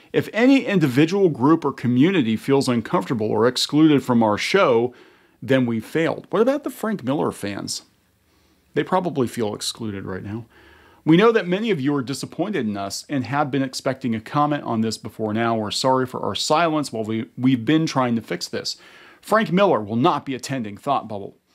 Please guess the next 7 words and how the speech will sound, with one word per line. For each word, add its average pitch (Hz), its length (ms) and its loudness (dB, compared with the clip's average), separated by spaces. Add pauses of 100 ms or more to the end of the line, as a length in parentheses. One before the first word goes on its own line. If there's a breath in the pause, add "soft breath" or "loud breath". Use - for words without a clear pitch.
(480 soft breath)
We 185 100 -4
are 175 80 6
deeply 165 380 0
sorry, 120 420 0
particularly 151 920 -2
to 127 180 -6
those 120 420 0